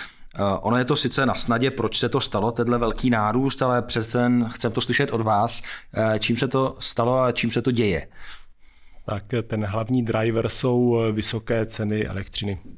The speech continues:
Speaker 2: To, že čes může prodávat elektřinu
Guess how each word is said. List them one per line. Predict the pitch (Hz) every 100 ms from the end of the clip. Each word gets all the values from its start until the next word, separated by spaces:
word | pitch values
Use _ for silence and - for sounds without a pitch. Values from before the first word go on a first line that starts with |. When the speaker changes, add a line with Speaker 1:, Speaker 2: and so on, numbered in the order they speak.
| - - - - - _ -
Speaker 2:
To, | 113
že | 117
čes | - 120 -
může | 120 123
prodávat | 120 123 117 123 127 123
elektřinu | 123 117 - 127 123